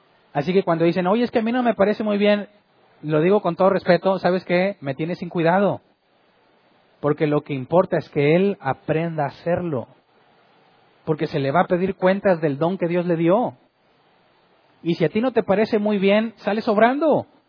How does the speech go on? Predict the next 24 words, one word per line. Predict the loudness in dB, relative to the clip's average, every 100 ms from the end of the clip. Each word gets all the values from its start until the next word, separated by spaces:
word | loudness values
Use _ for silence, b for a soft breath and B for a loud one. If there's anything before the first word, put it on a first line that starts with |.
| _ _ _ _ _ _ _ 0
Ponte | 2 2 2 0
a |
aprender | 2 0 2 0
tú | 0
en | -2
lo | -2
tuyo. | 0 0 2 0 0
Y | -2
cuando | -2 -2
te | -2
equivoques, | -2 0 2 0
te | -2
vamos | -4 -2 -2
a |
tolerar | 0 0 0 0
igual. | 0 0 -2 -4 -10 _ _ _ _ _ _ _ _ _ _ _ _ _ _
Pero | -6 -6
si | -4
no | -4 -4
estás | -6 -6
haciendo | -6 -6 -6 -4
nada | -2 0 0
y | -2
esperas | -6 -2 0 0 -2 -8